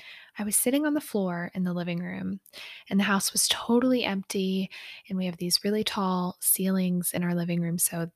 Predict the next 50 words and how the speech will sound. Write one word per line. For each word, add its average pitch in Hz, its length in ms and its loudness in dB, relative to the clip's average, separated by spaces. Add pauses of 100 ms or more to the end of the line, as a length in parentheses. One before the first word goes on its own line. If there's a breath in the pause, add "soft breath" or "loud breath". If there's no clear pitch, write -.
was 185 200 -2
really 214 200 -2
echoey. 175 460 -4
And - 880 -8
I 247 40 -2
just 294 180 -2
was 294 120 0
sitting 302 260 2
on 311 80 2
the 320 60 0
floor 233 520 2 (160)
with 202 140 -8
my 196 100 -4
back 190 300 0
against 196 320 -2
the 202 80 -2
wall, 175 280 -2
leaning 185 280 -2
up 180 120 -6
against 170 440 -4
it, 170 180 -8 (580 loud breath)
and 214 80 -6
I 208 40 -2
thought - 280 -4
to - 120 -4
myself, 190 800 -4 (580 soft breath)
"These 220 240 0
are 233 160 0
my 185 380 -2
walls." - 680 -4
<laughs> - 60 -4
And 247 120 2 (100)
I 247 40 2
was 247 180 0
so 214 500 4
excited. 175 800 -2 (100)
I - 420 -18
didn't 226 180 -2
live 226 120 2
in 226 60 2
an 220 100 0
apartment 196 440 -2
anymore, 185 360 0
and 180 140 0
it, - 120 -4 (120)
it - 140 0
really 233 200 6
felt - 340 -2
like 185 260 -4
mine. 190 560 2